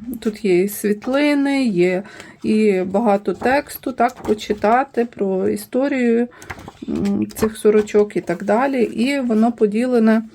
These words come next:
е, на декілька частин, так, по е, різним, е, районам, так, в загальному це Покуття, так, але воно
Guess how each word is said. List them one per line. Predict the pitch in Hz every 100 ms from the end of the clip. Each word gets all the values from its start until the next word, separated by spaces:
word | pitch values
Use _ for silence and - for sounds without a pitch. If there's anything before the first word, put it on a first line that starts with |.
| - - - - - -
е, | 190 196 196
на | 208 214 202 -
декілька | 208 214 208 214 208 - 185 190 202 -
частин, | 240 240 - 214 226 370 -
так, | 277 311 - -
по | 247 254 240 - - - - - - - - - - - _ _ _ _ _ - - -
е, | 185 196 220 - - -
різним, | 220 240 240 233 214 202
е, | 202 202 208 196
районам, | 208 226 220 214 254 311
так, | 349 240 277 - - 240
в | 220 233
загальному | 220 226 233 220 196 202
це | 208 220 190
Покуття, | - 247 381 415 254
так, | 254 240 - -
але | 240 208
воно | 202 214